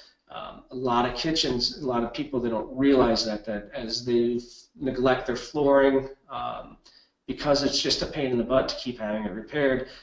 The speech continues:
they're actually damaging the subfloor, and usually it's the cement floor. So it becomes more of an issue where you've got, um, you know, to the point where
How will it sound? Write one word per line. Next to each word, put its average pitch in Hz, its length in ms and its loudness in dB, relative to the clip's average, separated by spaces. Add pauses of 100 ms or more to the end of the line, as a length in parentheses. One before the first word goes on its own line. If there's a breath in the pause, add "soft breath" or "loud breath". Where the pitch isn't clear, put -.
(380 loud breath)
they're 143 180 2
actually 135 280 4
damaging 123 720 4 (100)
the 113 80 -4
subfloor, 110 480 -2
and 107 100 -4
usually 98 280 -8
it's 95 180 -8
the 95 100 -12
cement 92 360 -6
floor. - 280 -20
So - 180 -6 (400 soft breath)
it - 60 -20
becomes 131 340 -4
more 117 260 -2
of 101 60 -4
an 98 80 -8
issue 95 380 -8
where 92 160 -12
you've 101 260 -14
got, 95 480 -6
um, 104 440 -10 (1300)
you 104 120 -16
know, 101 240 -16 (1400)
to - 120 -8
the 131 60 0
point 135 260 2
where 120 460 2